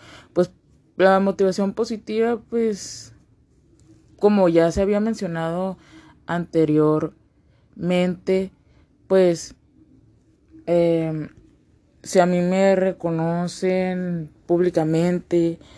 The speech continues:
o si a mí me hace un reconocimiento un amigo, si me dice, "¿Sabes qué? Gracias",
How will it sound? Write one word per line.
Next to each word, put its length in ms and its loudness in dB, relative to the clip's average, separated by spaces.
o 200 4
si 240 -2
a 120 2
mí 120 0
me 140 0
hace 300 2
un 720 -2
reconocimiento 800 0
un 80 0
amigo, 720 0
si 120 -8
me 160 2
dice, 380 0
"¿Sabes 380 0
qué? 180 -2
Gracias", 800 0